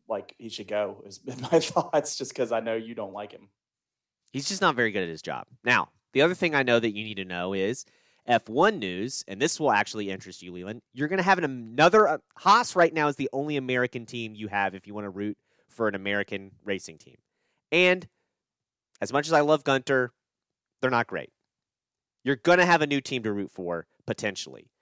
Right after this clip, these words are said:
Speaker 2: It's not official yet, but there are F one reports, and the F I A appears very happy that Andretti Motorsports and General Motors are going to team up to form a
Speaker 1: Oh.
Speaker 2: new F one team under the Cadillac brand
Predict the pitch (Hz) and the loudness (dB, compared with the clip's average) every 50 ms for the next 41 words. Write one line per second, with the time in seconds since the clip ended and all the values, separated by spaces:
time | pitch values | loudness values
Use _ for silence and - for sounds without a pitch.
0 | _ _ _ _ - - - 95 104 127 143 - 190 180 - - 170 151 139 139 | _ _ _ _ -16 -6 -2 2 2 2 2 2 2 2 4 2 2 4 6 6
1 | 131 131 - - _ _ _ _ _ _ _ _ - 101 - 107 104 101 98 - | 6 6 4 0 _ _ _ _ _ _ _ _ -8 -4 0 0 2 2 2 2
2 | - 127 143 - - 139 143 147 143 143 143 139 135 120 110 101 - 175 180 175 | 4 2 2 2 0 -2 2 4 4 4 4 2 -2 -4 -6 -4 0 4 6 6
3 | 180 180 - - - 113 104 101 95 117 127 - 139 131 131 127 120 110 - 127 | 6 4 0 -6 -12 -12 -10 -4 -2 -2 0 2 4 4 6 4 4 2 0 -2
4 | 120 113 110 107 98 - - 98 123 131 147 151 151 139 123 139 135 127 - - | -4 -4 -4 -4 -6 -10 -8 -2 0 2 2 2 0 0 2 2 4 4 2 0
5 | 135 127 127 127 123 _ _ _ _ _ _ _ _ - 110 101 - - 120 135 | -4 -6 -6 -8 -10 _ _ _ _ _ _ _ _ 2 2 2 2 2 2 2
6 | 147 160 175 165 170 160 151 147 156 147 127 117 107 113 107 - - 107 110 107 | 2 2 2 2 4 4 4 4 2 0 0 2 2 0 -4 -6 -6 -2 -2 -2
7 | 107 - - - - - _ - 101 92 92 - 127 131 139 151 151 143 127 123 | -2 -2 -6 -10 -12 -12 _ -10 -10 -10 -4 -2 -2 0 0 0 0 0 0 0
8 | 117 120 120 - - 104 95 104 101 98 90 90 - - 131 131 143 131 110 107 | 0 -2 -4 -6 -8 -10 -6 -6 -6 -6 -8 -10 -12 -10 -10 -6 -2 0 2 2
9 | - - - 98 - - 107 110 104 101 92 90 98 117 143 160 - 131 135 139 | 0 -2 -6 -10 -8 -8 -8 -6 -6 -6 -6 -4 -2 0 0 2 2 2 2 2
10 | - - 135 143 151 165 156 - 131 117 113 110 110 107 - 117 110 113 101 101 | 2 0 -2 -2 -2 -4 -6 -8 -8 -8 -6 -8 -8 -6 -6 -4 -4 -4 -4 -6
11 | - - - 110 117 127 127 131 135 143 - - 120 113 104 98 98 95 92 95 | -6 -2 0 0 2 2 4 4 2 2 0 -4 -6 -4 -4 -4 -4 -6 -10 -12